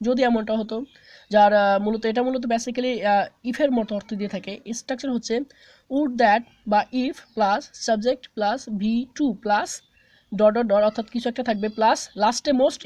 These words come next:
important একটা চিহ্ন হচ্ছে এক্সক্লামেশন চিহ্ন। ওকে, এটা কিন্তু most of the student ভুল করে থাকে, অর্থাৎ সেন্টেন্সটা মেকিং ভালোভাবে করতে পারে, but এই এক্সক্লা-, এক্সক্লামেশন মার্কসের জন্য মূলত নম্বরটা, আহ, পায় না, অর্থাৎ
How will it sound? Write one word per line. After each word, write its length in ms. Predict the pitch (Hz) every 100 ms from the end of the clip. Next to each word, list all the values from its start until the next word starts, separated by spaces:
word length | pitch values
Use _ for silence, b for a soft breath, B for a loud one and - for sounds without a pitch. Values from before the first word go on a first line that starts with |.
| 269
important 360 | 247 262 262
একটা 200 | 254 254
চিহ্ন 260 | 254 254 233
হচ্ছে 280 | 220 262 269 b b
এক্সক্লামেশন 720 | - - - 233 226 214 208
চিহ্ন। 220 | 185 190
ওকে, 220 | 175 233 240
এটা 280 | 202 233
কিন্তু 220 | 262 285 254
most 220 | 247 247
of 100 | 262 240
the 80 | 254
student 260 | 247 247 214
ভুল 140 | 190 208
করে 160 | 233
থাকে, 280 | 220 190 214 - B B
অর্থাৎ 220 | 202 233
সেন্টেন্সটা 540 | 233 269 277 277 - 285
মেকিং 380 | 240 240 277
ভালোভাবে 380 | 226 202 240 269
করতে 260 | 262 247 254
পারে, 240 | 233 208
but 200 | 208 202 - - - 208
এই 160 | 208 202 175
এক্সক্লা-, 420 | 240 - 269 254
এক্সক্লামেশন 720 | - 226 - 269 277 269 269
মার্কসের 380 | 240 208 214 240
জন্য 220 | 214 208
মূলত 300 | 208 202 247 285 - _ _ _ _ _ -
নম্বরটা, 520 | 196 202 220 226 285 - B B B B B
আহ, 220 | 196 190
পায় 260 | 185 190 170
না, 80 | 170
অর্থাৎ 240 | 190 240